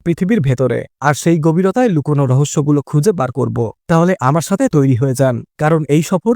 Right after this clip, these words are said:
আপনাকে নিয়ে যাবে এক অনন্য জগতে। বন্ধুরা, পৃথিবীর ভেতরে আসলে কি আছে, আমরা সহজ ভাষায় এটা বোঝার চেষ্টা করব।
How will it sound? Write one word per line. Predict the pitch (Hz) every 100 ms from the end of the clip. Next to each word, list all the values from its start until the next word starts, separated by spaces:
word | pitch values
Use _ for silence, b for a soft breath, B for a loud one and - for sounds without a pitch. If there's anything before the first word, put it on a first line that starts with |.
| 233
আপনাকে | 143 147 147
নিয়ে | 139 143 139
যাবে | 156 208
এক | 127 - -
অনন্য | 139 160 185 190 131
জগতে। | 117 117 123 110 - _ -
বন্ধুরা, | 185 165 127 107 -
পৃথিবীর | 165 196 208 226 147
ভেতরে | 120 135 190
আসলে | 190 - 165 -
কি | 190 147
আছে, | 107 117 110 - -
আমরা | 131 139 -
সহজ | 127 120 180
ভাষায় | 151 170 214 170
এটা | 131
বোঝার | 123 123 185 -
চেষ্টা | 127 -
করব। | - 123